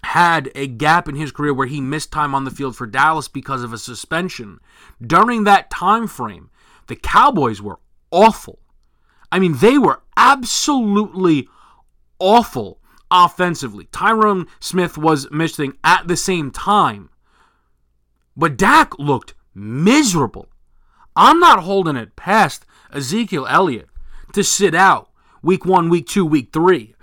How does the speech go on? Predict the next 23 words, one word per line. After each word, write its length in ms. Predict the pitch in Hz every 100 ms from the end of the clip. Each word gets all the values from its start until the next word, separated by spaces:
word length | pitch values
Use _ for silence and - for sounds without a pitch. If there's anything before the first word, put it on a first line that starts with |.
| _ -
just 320 | 240 247 -
to 80 | 220
see 240 | - 220
if 80 | 170
he 100 | 214
can 160 | 170
send 320 | 156 - 190 156
a 40 |
message 580 | 127 147 170 131 104 - _ -
that 320 | 147 147 117
Dallas 540 | 135 143 196 202 - - _ -
needs 400 | 139 208 196 123
him. 200 | 101 - _ _ _ _ _ _ _ _
But 140 | 190 214
is 160 | 175
Jerry 360 | 107 175 214 254
then 220 | 208 233
at 140 | 220
that 240 | 220 214 -
point 260 | 214 220
going 300 | 185 202 208
to 60 | 196
cave? 460 | - 208 269 302